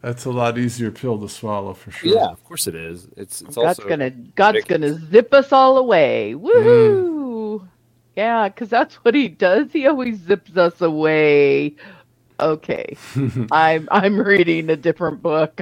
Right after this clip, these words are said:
Speaker 3: I don't know.
Speaker 2: Yeah,
Speaker 3: I
Speaker 2: no.
Speaker 3: don't see zipping away going
Speaker 1: No.
Speaker 3: on. <laughs>
Speaker 1: He zips us through, but not away very often.
Speaker 3: <laughs> Not
Speaker 2: Yes.
Speaker 3: away.
Speaker 2: That's exactly right.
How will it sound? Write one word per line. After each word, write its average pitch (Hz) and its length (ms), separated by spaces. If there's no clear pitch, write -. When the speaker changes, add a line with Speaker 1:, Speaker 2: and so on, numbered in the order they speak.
Speaker 3:
I 147 80
don't 147 280
know. 143 300
Speaker 2:
Yeah, 185 160
Speaker 3:
I - 120
Speaker 2:
no. 170 180
Speaker 3:
don't 208 220
see 208 500
zipping 175 520
away 165 380
going 151 220
Speaker 1:
No. 147 180
Speaker 3:
on. 151 520
<laughs> - 320
Speaker 1:
He 180 120
zips 226 340
us 208 240
through, 180 380
but 127 180
not 143 260
away 123 320
very 101 280
often. 277 200
Speaker 3:
<laughs> - 200
Not - 260
Speaker 2:
Yes. - 20
Speaker 3:
away. - 440
Speaker 2:
That's - 140
exactly 147 460
right. 107 300